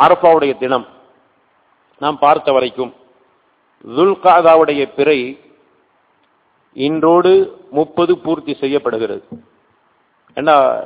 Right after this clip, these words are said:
நேற்று இரவு நமக்கு பிறை எங்கும் பார்த்ததாக தகவல் வரவில்லை. எனவே இன்று பூர்த்தி செய்யப்பட்டு இன்ஷா அல்லாஹு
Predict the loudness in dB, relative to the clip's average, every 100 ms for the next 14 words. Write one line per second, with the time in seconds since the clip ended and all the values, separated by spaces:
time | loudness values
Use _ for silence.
0 | -8 -4 -4 -2 -4 -2 -2 -4 -4 0
1 | 0 -2 -4 -6 -10 -8 -4 -4 -4 -6
2 | -8 -4 -4 -4 -4 -4 -4 -6 -6 -6
3 | -6 -4 -6 -8 -12 -14 _ _ _ _
4 | _ _ -4 0 4 4 2 -4 -18 _
5 | _ -6 -4 -2 -2 -2 -6 -6 -8 -8
6 | -4 -4 -6 -4 -4 -4 -6 -6 -8 0
7 | 2 4 2 0